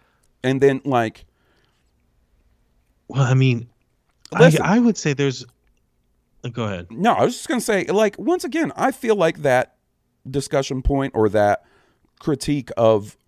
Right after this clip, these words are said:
Speaker 1: their, the storytelling decision is completely valid. Like I said, doesn't, doesn't affect
Speaker 2: Yeah.
Speaker 1: me that way.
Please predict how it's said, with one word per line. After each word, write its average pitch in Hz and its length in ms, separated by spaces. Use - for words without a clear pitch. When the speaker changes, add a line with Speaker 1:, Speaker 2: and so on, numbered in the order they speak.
Speaker 1:
their, 117 360
the 113 160
storytelling 104 600
decision 87 400
is 85 100
completely 113 500
valid. 71 440
Like 139 220
I 131 40
said, 101 220
doesn't, 92 380
doesn't 139 300
affect 127 300
Speaker 2:
Yeah. 113 40
Speaker 1:
me 107 120
that 113 260
way. 135 340